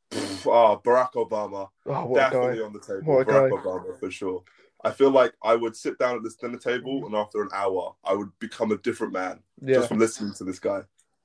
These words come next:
Speaker 1: So, yeah, Barack Obama for sure. And I don't know. Ah, fourth one is hard. The fourth one is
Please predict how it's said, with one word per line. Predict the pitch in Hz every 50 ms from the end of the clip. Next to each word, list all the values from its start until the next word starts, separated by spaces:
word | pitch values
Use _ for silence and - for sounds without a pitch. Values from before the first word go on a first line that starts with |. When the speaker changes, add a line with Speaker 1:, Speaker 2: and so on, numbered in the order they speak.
| _ _
Speaker 1:
So, | - - 101
yeah, | 98 98 90 92 - - _ -
Barack | 107 120 127 -
Obama | - 113 - 110 107 104 104 95
for | - 95
sure. | - - - 104 98 92 - - _ _ _ _ _ _ _ _ _ _ _ _ _ _ -
And | 95 98 101 101 104 104 104 104 104 101 101 104 104 104 101 101 101 98 98 - _ _ _ _ _ _ _ _ _ _ _ _ _ _ _ - - - - _ - _ _ _ _ _ _ _ _ _ _ _ _ _ - - -
I | - -
don't | 160 165 170
know. | 180 190 180 135 104 90 90 92 _ _ _ _ _ _ _ _ _ _ _ -
Ah, | 156 160 131 -
fourth | - - - 175 190 196 -
one | 196 196 190
is | 185 -
hard. | - 196 190 160 117 95 90
The | -
fourth | - - 156 160 - 156
one | 151 143
is | 135 127 - -